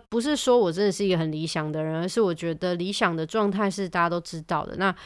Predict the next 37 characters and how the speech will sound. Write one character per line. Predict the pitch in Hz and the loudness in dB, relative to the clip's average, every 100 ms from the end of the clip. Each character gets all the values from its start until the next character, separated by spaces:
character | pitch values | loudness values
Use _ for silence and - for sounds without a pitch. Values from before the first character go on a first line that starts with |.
| - - | -16 -6
我 | |
们 | 175 170 | 0 2
要 | 202 | 2
怎 | 196 | 0
么 | 160 | -2
样 | 165 190 | -2 -2
去 | 214 | -2
做 | 208 220 190 | -2 -2 0
到 | 190 | 2
那 | 190 | 2
个 | 180 | 0
理 | 160 156 | -2 -4
想 | 156 143 | -4 -6
的 | - | -8
状 | - 180 - | -4 -4 -4
态， | - 170 - - - - | -2 -2 -2 -10 -20 -10
也 | 175 165 160 | -2 -2 -2
是， | - 262 269 240 214 202 - | -4 -2 2 4 2 0 -4
嗯， | 185 170 165 165 170 - | -2 0 0 -2 -4 -6
就 | 226 | -6
是 | 233 233 208 185 | 0 2 2 2
要 | 220 185 175 | 2 2 2
慢 | 196 185 | 0 0
慢 | 185 170 | 0 0
的 | 156 135 | -4 -4
往 | 165 165 | -4 -2
那 | 190 | -2
个 | 170 | -2
方 | 175 | -4
向 | 170 175 | -4 -2
发 | 170 156 | -2 -2
展 | - - | -4 -10
嘛， | - | -8
不 | 165 185 | -4 -2
是 | 220 | -2
说， | 220 220 | 2 4
哦， | 214 | 4